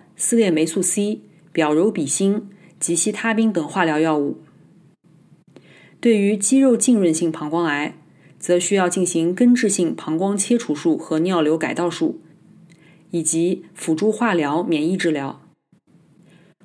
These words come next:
化疗方案当中，M V A C方案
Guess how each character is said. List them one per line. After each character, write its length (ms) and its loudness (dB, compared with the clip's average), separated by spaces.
化 180 2
疗 160 2
方 140 2
案 160 2
当 160 0
中 340 0
，M 240 2
V 220 4
A 180 2
C 240 2
方 200 -2
案 240 -2